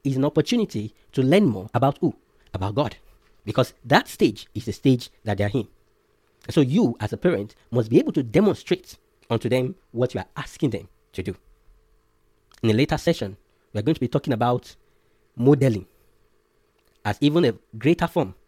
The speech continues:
of passing instruction. So what we have said is that our focus must not be to build a strong system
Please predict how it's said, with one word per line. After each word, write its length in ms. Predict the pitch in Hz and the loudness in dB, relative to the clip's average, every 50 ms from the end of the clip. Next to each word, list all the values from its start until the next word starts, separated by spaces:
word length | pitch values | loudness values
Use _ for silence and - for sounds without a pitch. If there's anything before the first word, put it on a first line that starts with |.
| _ _ _ _ _ _ _ - | _ _ _ _ _ _ _ -14
of 140 | 98 - - | -14 -12 -10
passing 300 | - 151 - - 127 107 | -10 -8 -6 -4 -4 -4
instruction. 500 | 98 - - - - - - 98 - - _ _ _ _ _ _ _ _ _ _ _ _ _ _ _ _ _ _ _ _ _ _ _ _ - | -4 -6 -6 -8 -8 -6 -6 -10 -10 -12 _ _ _ _ _ _ _ _ _ _ _ _ _ _ _ _ _ _ _ _ _ _ _ _ 0
So 120 | - 156 | 4 4
what 100 | 156 143 | 6 6
we 60 | 139 | 4
have 120 | 131 120 - | 4 2 0
said 360 | - 247 254 147 110 - - _ _ _ | 0 2 2 2 0 -4 -6 _ _ _
is 140 | - 135 117 | -4 -2 0
that 280 | 110 117 113 - - - - _ - _ - | 0 0 -2 -2 -10 -20 -20 _ -8 _ 2
our 160 | 135 139 131 | 2 2 2
focus 600 | - - 247 262 - - 101 - - - - - _ _ _ _ _ _ _ _ - | 0 -4 -6 -6 -4 -6 -8 -8 -10 -20 -20 -20 _ _ _ _ _ _ _ _ -4
must 180 | 117 127 123 - | -2 -2 0 2
not 140 | 185 202 143 | 0 0 2
be 100 | 156 165 | 0 -2
to 120 | - - | -2 -2
build 300 | 110 107 147 156 160 156 - | -2 2 4 4 4 2 0
a 60 | 123 | -6
strong 320 | 120 - - - 175 175 175 | -6 -4 -2 0 0 0 0
system 440 | - - 151 - - 107 - - | -2 -6 -8 -6 -6 -6 -6 -8